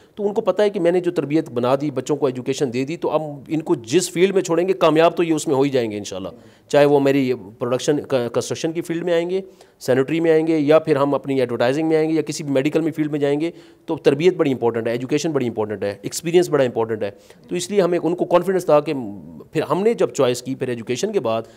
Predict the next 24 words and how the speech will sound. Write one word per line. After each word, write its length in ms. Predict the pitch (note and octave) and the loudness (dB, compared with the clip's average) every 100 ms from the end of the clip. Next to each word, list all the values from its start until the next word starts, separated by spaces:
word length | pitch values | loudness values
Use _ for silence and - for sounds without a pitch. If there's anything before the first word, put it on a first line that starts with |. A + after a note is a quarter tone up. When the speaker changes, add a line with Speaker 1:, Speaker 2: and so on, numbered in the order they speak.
| _ _ | _ _
Speaker 1:
कि 160 | C#3+ C#3+ | -4 -2
ये 60 | |
field 200 | G3+ F3+ | -2 0
हमारे 200 | C#3+ B2+ | 2 2
लिए 100 | B2 | 0
suitable 420 | A#2 A#2+ A#2 A2 A2 | -2 -4 -4 -2 -2
है, 120 | A#2+ | -4
तो 120 | A#2 | -6
फिर 140 | B2+ | -10
उन्होंने 240 | G2 A2 G#2+ | -8 -8 -6
बिल्कुल 320 | B2 F3 G3 | -6 -2 -2
एंड 160 | C#3 B2+ | -2 -2
द 40 | |
एंड, 260 | A#2+ A#2 G2 - | -4 -6 -10 -16
अ, 120 | F#2+ G#2 | -14 -14
जब 240 | G2 A2 | -10 -8
मैंने 200 | G#2+ G#2+ | -6 -6
decision 320 | G2+ A2 A2 | -8 -8 -6
ले 120 | G#2+ | -4
लिया, 220 | D#3 E3 F3 | -4 -2 -4
उन्होंने 540 | - - _ - G#2 | -6 -20 _ -8 -6
हमें 120 | G#2 | -6
support 360 | G2 - B2+ D3 | -8 2 4 4
किया। 320 | E3+ D#3+ D#3+ | 2 2 2